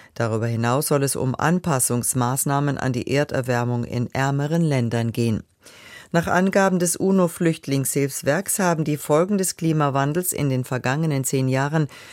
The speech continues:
weltweit zweihundertfünfzig Millionen Menschen in die Flucht getrieben.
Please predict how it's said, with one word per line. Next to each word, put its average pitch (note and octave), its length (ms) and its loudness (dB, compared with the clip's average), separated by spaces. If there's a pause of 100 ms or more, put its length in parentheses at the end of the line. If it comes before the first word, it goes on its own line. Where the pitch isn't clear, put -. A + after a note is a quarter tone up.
(160)
weltweit C#3+ 500 2
zweihundertfünfzig F#3 1160 0
Millionen D#3+ 420 2
Menschen C3 420 0
in A#2+ 160 -4
die B2 120 -4
Flucht - 340 -4
getrieben. C3 480 -2